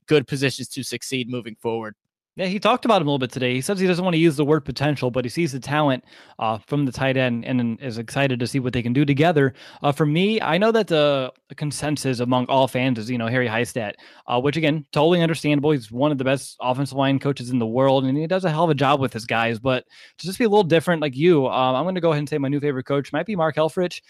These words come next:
Speaker 2: Uh, we all know what he did with Marcus Mariota in Oregon, and so between him and Nagy, I really expect them to build a phenomenal scheme around Mitchell Trubisky. And I just get excited because they keep talking about the blending of, you know, pro and college concepts. They're not gonna come in here and just try to run a college offense. Of course,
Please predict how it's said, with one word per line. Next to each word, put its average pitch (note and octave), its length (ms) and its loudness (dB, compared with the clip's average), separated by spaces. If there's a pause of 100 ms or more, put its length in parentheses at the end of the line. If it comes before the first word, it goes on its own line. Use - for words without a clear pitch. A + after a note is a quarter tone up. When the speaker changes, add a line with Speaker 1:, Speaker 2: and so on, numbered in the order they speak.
(240)
Speaker 2:
Uh, A#2+ 60 -6
we C3+ 80 0
all E3+ 100 4
know G3 100 4
what F#3 100 2
he E3 60 0
did D#3 160 -2
with D3 100 0
Marcus D3 380 0
Mariota C#3+ 480 4
in A#2+ 80 -4
Oregon, C#3+ 520 0
and C3 140 -6
so C3+ 140 -6
between C3+ 340 -8
him D#3+ 420 -4
and C3+ 120 -2
Nagy, C3 420 -4 (360)
I B2+ 100 -4
really D#3+ 280 0
expect - 280 -4
them C#3 260 2 (120)
to C3 320 -4
build C#3+ 300 -4
a C3 60 -6
phenomenal C3 640 2
scheme C#3+ 360 2
around A#2+ 260 4
Mitchell A#2+ 240 0
Trubisky. A#2+ 560 -2
And A2+ 80 -2
I A#2+ 100 0
just D#3+ 200 -8
get E3+ 100 2
excited C3+ 480 2
because B2+ 240 0
they B2 80 2
keep D3+ 220 0
talking C#3+ 300 2
about B2 180 2
the A#2 60 -2
blending B2+ 440 4
of, A2 180 0 (400)
you C3+ 60 -6
know, A2+ 120 -2
pro C#3 340 2
and C#3 280 2
college B2 360 0
concepts. C3 500 -2
They're C#3 100 0
not C#3 120 2
gonna C#3 120 -2
come D3 180 -4
in C#3+ 40 0
here C3+ 100 2
and A#2+ 60 -2
just B2 160 -8
try C#3+ 100 0
to A#2 80 -2
run B2 160 2
a A#2 60 0
college A2+ 300 -2
offense. D3 400 -2
Of - 80 -20
course, - 340 -8